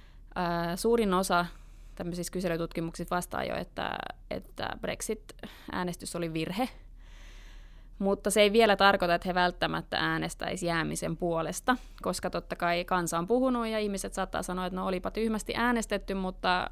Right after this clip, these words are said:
mutta se, se oli se tulos, että eletään sillä. Eli tosi vaikea on sanoa, mikä sen, jos järjestettäisiin tää toinen kansanäänestys, niin mikä se lopputulos olisi. Ja luultavasti, se, jotta se olisi perusteltu edes, niin siinä pitäisi vähintään olla sitten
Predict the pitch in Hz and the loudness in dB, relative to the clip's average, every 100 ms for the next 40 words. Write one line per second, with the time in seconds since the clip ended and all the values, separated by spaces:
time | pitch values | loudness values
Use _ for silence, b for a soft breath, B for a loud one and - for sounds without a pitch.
0 | - - - - - - - - 214 - | -8 -8 -8 -12 -16 -14 -14 -8 -4 -2
1 | - - - - - - - - - 175 | -4 -8 -12 -14 -16 -16 -12 -8 -6 -4
2 | 247 - 190 - - B B B B B | -6 -4 -6 -6 -14 B B B B B
3 | - 185 - 170 165 151 170 180 180 190 | -8 -4 -2 -2 -2 -4 -4 -4 -4 -4
4 | - B B B 190 190 247 277 254 240 | -6 B B B 0 4 4 4 6 6
5 | 226 208 196 196 214 208 185 196 220 233 | 6 4 4 2 2 2 0 0 2 2
6 | 226 196 185 185 - - - - - 202 | 2 2 0 -4 -8 -14 -18 -10 0 0
7 | 208 196 196 190 185 - - - 196 - | 2 4 4 2 -2 -4 -4 -2 -2 -2
8 | 196 - b - 190 175 165 175 180 180 | -2 -6 b 0 2 2 0 0 0 -2
9 | 180 - 175 - - 185 202 220 170 165 | -6 -6 -6 -8 -4 -2 0 0 0 -2
10 | - - - - - - 208 202 208 202 | -4 -8 -6 -6 -4 -6 -6 -4 2 4
11 | 254 240 220 - 185 - - 175 180 190 | 6 6 4 2 -4 -6 -4 -4 -2 -2
12 | 180 - 240 269 - 180 175 165 170 180 | -2 2 4 4 2 -2 -2 -4 -4 -6
13 | 175 180 175 175 185 190 185 185 165 170 | -6 -6 -6 -6 -2 -2 -2 -4 -4 -4
14 | 175 - | -6 -10